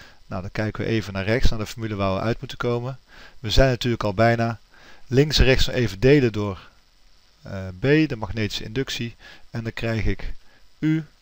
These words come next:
delen door B maal D is gelijk aan de snelheid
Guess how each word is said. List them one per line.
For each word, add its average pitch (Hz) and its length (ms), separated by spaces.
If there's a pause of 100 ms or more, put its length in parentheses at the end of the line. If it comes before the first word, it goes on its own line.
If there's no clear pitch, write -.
(140)
delen 113 400
door 92 240 (540)
B - 60 (400)
maal 131 300
D 120 60 (1000)
is 98 180
gelijk 95 500
aan 95 160
de 95 80
snelheid 92 600